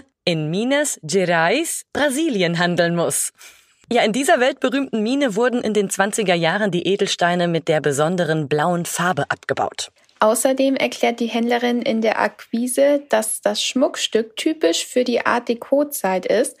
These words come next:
Speaker 2: und stolze fünfunddreißig Karat hat.
Speaker 1: Wow.
Speaker 2: Mhm.
Speaker 1: Auch die Händler waren natürlich total aus dem Häuschen, weil so ein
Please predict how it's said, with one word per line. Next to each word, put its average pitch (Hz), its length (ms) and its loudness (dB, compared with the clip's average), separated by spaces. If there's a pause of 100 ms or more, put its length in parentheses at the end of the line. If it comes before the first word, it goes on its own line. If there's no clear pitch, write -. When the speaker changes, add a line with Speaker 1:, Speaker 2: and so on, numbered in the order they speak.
(220)
Speaker 2:
und 381 240 0
stolze 247 840 0
fünfunddreißig 285 1080 -2
Karat 294 440 0
hat. 185 360 -4
Speaker 1:
Wow. 147 500 4
Speaker 2:
Mhm. 208 640 -4 (160)
Speaker 1:
Auch 185 160 4
die 190 120 0
Händler 190 320 2
waren 156 260 2
natürlich 180 360 2
total 180 420 2
aus 196 140 2
dem 156 200 -2
Häuschen, 170 460 2
weil 135 220 -2
so 139 140 -6
ein 143 260 -4